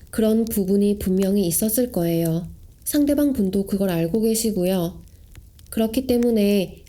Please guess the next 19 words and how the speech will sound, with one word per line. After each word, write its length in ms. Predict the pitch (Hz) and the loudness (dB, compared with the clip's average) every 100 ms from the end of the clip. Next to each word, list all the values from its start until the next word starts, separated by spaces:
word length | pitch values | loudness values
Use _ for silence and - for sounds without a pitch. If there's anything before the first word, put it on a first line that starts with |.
| - | -8
지금 400 | - 214 226 214 | -6 -2 0 0
더 300 | 208 202 208 | 0 0 2
여러분 400 | 175 180 196 220 | 2 2 2 2
생각이 500 | 254 247 247 233 202 | 2 0 0 0 0
아마 220 | 170 170 | 0 0
날 260 | 160 160 160 | 0 0 0
거예요. 680 | 220 185 165 165 165 165 165 - - - - | 0 2 2 0 0 -2 -6 -14 -20 -16 0
헤어질 420 | 302 302 277 262 | 2 2 2 2
때는 420 | 262 233 214 214 | 2 2 4 2
감정에 520 | 214 202 185 208 214 208 | 0 0 2 2 2 2
이끌려서 840 | 175 - 220 202 180 190 214 233 - - - - | 0 0 2 2 0 0 0 -2 -6 -20 -20 -10
충동적으로 840 | - 285 285 294 277 196 190 196 196 | -2 0 4 2 2 0 0 0 0
이별을 400 | 180 202 202 220 | 0 0 0 2
선택했는데 880 | 247 262 262 196 175 185 226 180 - - - - | 2 0 0 0 0 2 2 0 -6 -20 -20 -10
시간이 480 | - 277 285 285 285 | -6 -2 0 2 2
좀 220 | 233 220 | 2 0
지나고 400 | 220 208 208 220 | 0 0 0 0
나서 260 | 190 202 202 | 0 0 0
보니까 680 | 196 190 - 180 180 165 | 0 -2 -2 -2 -2 -4